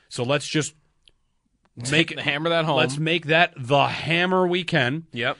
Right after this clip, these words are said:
Speaker 1: And Joe Brady's gonna cook things up, given a full offseason. He can install his offense. He got a new quarterbacks coach. He's bringing in his guys, passing game coordinators. We'll draft a receiver, maybe get some more depth on the offensive line. Then we'll get all the younger picks for the defense.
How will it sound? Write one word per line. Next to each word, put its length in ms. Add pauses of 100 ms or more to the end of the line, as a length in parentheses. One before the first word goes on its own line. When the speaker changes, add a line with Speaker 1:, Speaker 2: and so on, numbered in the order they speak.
(140)
Speaker 1:
And 200
Joe 220
Brady's 420
gonna 240 (340)
cook 240
things 360
up, 280 (120)
given 200
a 40
full 200
offseason. 500
He 60
can 100
install 320
his 300
offense. 460
He 40
got 160
a 60
new 100
quarterbacks 500
coach. 300 (300)
He's 120
bringing 280
in 60
his 180
guys, 320
passing 340
game 180
coordinators. 540 (300)
We'll 120
draft 340
a 40
receiver, 600 (220)
maybe 240
get 160
some 120
more 160
depth 280
on 120
the 80
offensive 400
line. 240 (420)
Then 520 (360)
we'll 120
get 220 (140)
all 180
the 120
younger 340
picks 400
for 140
the 80
defense. 500